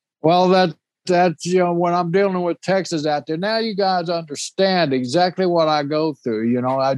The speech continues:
John's a very bright guy when it comes to the wrestling business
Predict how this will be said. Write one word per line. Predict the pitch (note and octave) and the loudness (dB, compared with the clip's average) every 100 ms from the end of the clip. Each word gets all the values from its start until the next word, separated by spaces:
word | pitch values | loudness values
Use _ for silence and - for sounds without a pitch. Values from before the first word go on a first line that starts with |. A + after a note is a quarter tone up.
| B2 | 0
John's | E3 F#3+ G#3 G3 | 2 4 2 2
a | D#3+ | 0
very | B2 A#2 F3 F3+ | -2 0 2 2
bright | E3 C#3+ D3+ D#3+ D3+ | 0 0 0 0 -4
guy | C3+ C#3+ D3 | -6 -4 -4
when | C#3+ | -8
it | A#2+ - | -12 -8
comes | C#3 C3+ - | -8 -8 -8
to | A2+ | -8
the | F#2+ | -4
wrestling | G#2 C#3 F3 E3+ F#3 F3 | 0 2 2 2 0 0
business | F3 F#3 F3 F#3+ - | 2 2 2 -2 -4